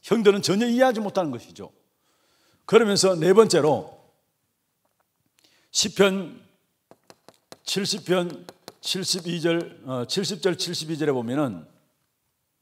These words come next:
다윗은 어릴 때에 이미 목동으로 있으면서, 다윗은 목동으로 있으면서 영적 선미의 축복을 누리고 있었어요. 그리고 열왕기하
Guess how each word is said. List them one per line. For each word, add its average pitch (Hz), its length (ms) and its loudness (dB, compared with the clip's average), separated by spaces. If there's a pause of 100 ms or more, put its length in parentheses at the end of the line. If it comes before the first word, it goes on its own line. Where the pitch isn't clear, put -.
(2500)
다윗은 165 480 0
어릴 240 260 0
때에 104 340 -6 (180)
이미 156 160 -8
목동으로 220 500 0
있으면서, 202 680 -2 (960)
다윗은 143 560 0
목동으로 214 400 2
있으면서 180 760 -4 (600)
영적 214 360 0
선미의 196 340 0
축복을 - 380 -8
누리고 92 180 -12
있었어요. - 400 -18 (1800)
그리고 180 280 4
열왕기하 190 840 6